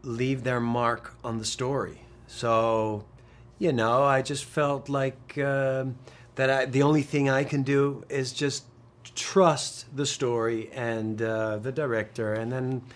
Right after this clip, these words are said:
you know, th-, obviously then you have to wait and see the final edit, and, like, <laughs> you know, then you're wondering, "Am I still in it?"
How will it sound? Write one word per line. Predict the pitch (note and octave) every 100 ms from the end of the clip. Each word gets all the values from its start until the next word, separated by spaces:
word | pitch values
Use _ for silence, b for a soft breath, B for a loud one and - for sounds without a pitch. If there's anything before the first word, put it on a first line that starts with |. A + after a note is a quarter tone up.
| B B B -
you | C3 C3
know, | F#2+ B2+
th-, | A2+ F#2+ -
obviously | C#3+ E3 C#3 - A2
then | G#2+ B2
you | A#2+
have | A#2+ A#2+
to | A2
wait | A#2 B2
and | A2
see | - C3+ A#2+ G#2+
the |
final | G2+ B2+ A#2 G#2+ A2
edit, | C3 A#2 G2+
and, | G2 G2
like, | G2 E2+
<laughs> | G2 G#2 A#2+ - - - - - -
you | -
know, | F2+ G2
then | G2+
you're | F#2+
wondering, | F#2+ G#2+ G#2+ G2
"Am | G2
I | F2+
still | - G2+ F#2
in | B2 A#2+
it?" | A2